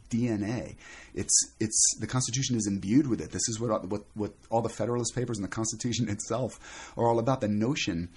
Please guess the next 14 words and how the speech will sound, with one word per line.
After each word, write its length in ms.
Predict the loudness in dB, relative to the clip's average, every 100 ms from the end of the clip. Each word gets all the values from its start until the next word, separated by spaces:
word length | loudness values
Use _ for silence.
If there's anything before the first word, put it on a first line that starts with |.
| -16 -4
that 160 | -2
the 60 | -2
government, 500 | 0 2 2 0 0
before 280 | -4 -2 -2
putting 260 | 0 0
someone 260 | 0 0 2
in 80 | 0
a 40 |
cage, 320 | -2 0 0 0
before 240 | -4 -4
depriving 540 | -4 -2 -2 2 0
someone 260 | 0 -2 -4
of 140 | -4
life, 340 | -2 0 -2